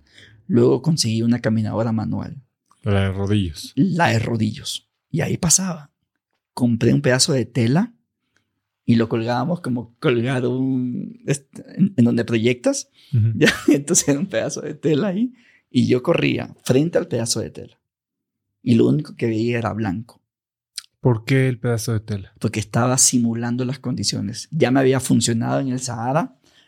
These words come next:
Speaker 1: ya me había funcionado en el Sahara simular las condiciones y acá dije, "Voy a mejorarlo". Entonces voy a simular las condiciones, voy a estar allí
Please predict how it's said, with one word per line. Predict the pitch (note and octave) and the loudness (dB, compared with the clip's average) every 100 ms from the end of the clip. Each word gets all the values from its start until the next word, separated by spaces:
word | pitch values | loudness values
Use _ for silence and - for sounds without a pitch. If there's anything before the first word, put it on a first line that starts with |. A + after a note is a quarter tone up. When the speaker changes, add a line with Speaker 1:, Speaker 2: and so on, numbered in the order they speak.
| _ - | _ 0
Speaker 1:
ya | C3 | 2
me | A#2+ | 4
había | C3 A#2+ | 4 2
funcionado | C3 B2 A#2 A#2+ | 0 0 0 0
en | B2 | 0
el | B2 | 0
Sahara | A#2 A#2 B2 | -2 -4 0
simular | - A#2 G#2+ G#2 A#2 | 0 0 -4 -4 -2
las | D3 - | -2 -2
condiciones | B2 F#2+ - A#2+ F3 A3+ - _ _ _ _ - | -2 0 0 0 0 -2 -10 _ _ _ _ -4
y | A#2 | -2
acá | G#2+ B2+ | -2 -2
dije, | A#2 A#2+ C3 C#3 _ _ _ _ _ | -2 0 -2 -4 _ _ _ _ _
"Voy | - A#2 B2 | 0 2 4
a | B2+ | 2
mejorarlo". | A2+ B2 - D#3+ A#3+ D2 - _ _ _ _ _ | -2 -4 -2 0 0 -2 -10 _ _ _ _ _
Entonces | - C3+ | -6 -2
voy | A#2 | 0
a | A2 | 0
simular | C#3 B2+ A2+ C3+ | 0 -2 -2 -4
las | B2+ | -4
condiciones, | - G#2+ G2 A2+ | -8 -8 -8 -10
voy | A#2 | -10
a | |
estar | A#2 A#2+ G#2 | -8 -6 -6
allí | A2 A2+ F3+ A#3+ | -6 0 2 2